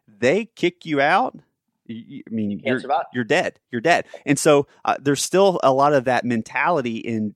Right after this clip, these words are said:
Speaker 1: in today's life. We don't, uh, I, I think it's misplaced. I mean, it's kinda like, you know, anxiety is important. I mean, if you're in the woods and a bear looks you in the face, dude, you better get anxious,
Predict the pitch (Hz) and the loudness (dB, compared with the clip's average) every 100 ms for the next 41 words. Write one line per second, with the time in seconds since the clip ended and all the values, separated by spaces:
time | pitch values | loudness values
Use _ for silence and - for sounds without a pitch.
0 | - 110 107 113 110 110 131 165 120 113 | -8 -8 -6 -6 -6 -4 -2 -2 -4 -6
1 | 110 104 _ _ 110 110 107 110 - 110 | -6 -8 _ _ -18 -14 -14 -10 -10 -8
2 | 110 104 - - 104 - - 202 135 117 | -8 -8 -12 -12 -12 -10 -6 -4 -4 -4
3 | 113 104 123 110 104 _ _ - 110 - | -4 -4 -4 -4 -8 _ _ -8 -6 -4
4 | 120 107 107 135 117 120 104 147 180 92 | -4 0 0 0 0 -2 0 2 0 -2
5 | 101 123 - - _ - 123 208 415 392 | -2 -4 -6 -20 _ -2 2 6 6 6
6 | 294 180 180 107 101 117 - - 135 123 | 2 6 6 6 2 -2 -14 -2 0 0
7 | 117 107 151 202 254 277 - _ _ _ | -2 -2 2 4 4 2 -2 _ _ _
8 | _ _ _ 135 165 247 - 220 180 120 | _ _ _ 0 0 0 -2 0 2 2
9 | - 160 196 240 - - _ _ _ - | 4 4 2 0 -8 -12 _ _ _ 2
10 | 208 202 156 202 196 180 123 107 104 - | 4 4 0 2 2 4 2 2 0 -2
11 | 113 - | -2 -4